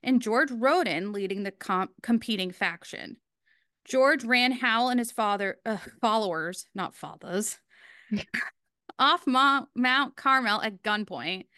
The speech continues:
and Howell and his group relocated to Palestine, Texas. And then after the death of Lois Roden in November nineteen eighty-six and probate of her estate in January nineteen eighty-seven, Howell attempted to gain control of Mount Carmel Center by force.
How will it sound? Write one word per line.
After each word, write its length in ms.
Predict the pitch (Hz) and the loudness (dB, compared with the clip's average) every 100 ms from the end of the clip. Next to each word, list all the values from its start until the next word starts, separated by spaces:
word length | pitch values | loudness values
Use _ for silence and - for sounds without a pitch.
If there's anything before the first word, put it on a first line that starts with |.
| - - - | -20 -18 -8
and 80 | 208 | -4
Howell 240 | 240 294 | 0 2
and 100 | 302 | 4
his 160 | 285 233 | 4 2
group 300 | 254 254 - | -2 -4 -6
relocated 1080 | - 196 233 294 233 233 247 208 151 143 - | -10 -4 -2 2 4 4 2 -2 -4 -4 -6
to 60 | - | -8
Palestine, 580 | - 180 185 180 180 180 | -2 0 0 -2 -4 -4
Texas. 680 | - - - - - - _ _ _ _ _ _ _ - | -8 -10 -12 -14 -18 -20 _ _ _ _ _ _ _ -6
And 80 | 208 | -6
then 100 | - | -2
after 260 | 254 311 381 | 0 0 0
the 100 | 359 | 0
death 240 | 311 311 311 | 0 0 -2
of 100 | 240 | -2
Lois 380 | 247 262 294 226 | 0 0 -2 0
Roden 320 | 202 220 226 | 0 0 -2
in 80 | 208 | -4
November 360 | 202 185 185 | -6 -6 -6
nineteen 340 | 190 185 185 190 | -6 -6 -8 -8
eighty-six 640 | 185 202 330 349 - - - | -6 -2 0 0 -2 -8 -4
and 300 | 220 226 - _ _ - | -2 -2 -2 _ _ -2
probate 380 | 302 302 311 | 2 2 2
of 120 | 247 247 | 0 2
her 120 | 254 | 2
estate 380 | 254 - 233 - | 2 0 0 -2
in 120 | 196 | -4
January 380 | 202 202 196 185 | -4 -6 -6 -6
nineteen 320 | 175 - 185 | -6 -6 -8
eighty-seven, 560 | 151 180 - 240 233 226 | -6 -6 -2 0 0 -2
Howell 320 | 262 294 277 | -2 -2 0
attempted 380 | 247 269 262 247 | -2 -4 -6 -6
to 80 | 202 | -6
gain 340 | 196 233 294 | -2 0 2
control 460 | 285 247 196 170 170 | 2 0 -2 -4 -4
of 80 | |
Mount 220 | 175 156 - | -6 -6 -4
Carmel 320 | 165 160 147 | -4 -4 -6
Center 340 | - 170 180 | -6 -6 -6
by 180 | 175 127 | -6 -8
force. 680 | - - 185 151 196 - | -6 -6 -4 -4 -4 -6